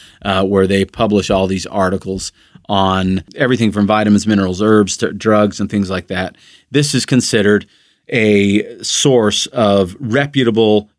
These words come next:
good information when it comes to research on these things. And I wanna read what they say specifically about colloidal silver versus H I V. This is what it says. "Our data suggests that silver nanoparticles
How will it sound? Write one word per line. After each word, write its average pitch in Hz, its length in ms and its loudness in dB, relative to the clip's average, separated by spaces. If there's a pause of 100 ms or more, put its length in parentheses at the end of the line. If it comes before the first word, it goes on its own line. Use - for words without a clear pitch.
good 131 240 2
information 104 720 0
when 98 100 0
it 101 140 -6
comes 98 300 -6
to 110 100 -6
research 123 500 0
on 90 200 -2
these 85 200 -8
things. 76 320 -12 (560)
And 131 100 -4
I 143 100 0
wanna 185 180 2
read 151 300 2
what 127 260 0
they 127 160 2
say 117 240 0
specifically 117 880 0 (520)
about 120 380 -4
colloidal 165 360 2
silver 110 580 0 (760)
versus 139 580 -2 (220)
H 165 280 2
I 156 180 0
V. 117 540 -2 (1000)
This 147 160 -2
is 151 60 -2
what 151 120 2
it 127 40 -2
says. 104 360 -2
"Our 143 220 0
data 143 420 0
suggests 104 480 -2
that 101 100 -12
silver 175 440 0
nanoparticles 107 1200 -2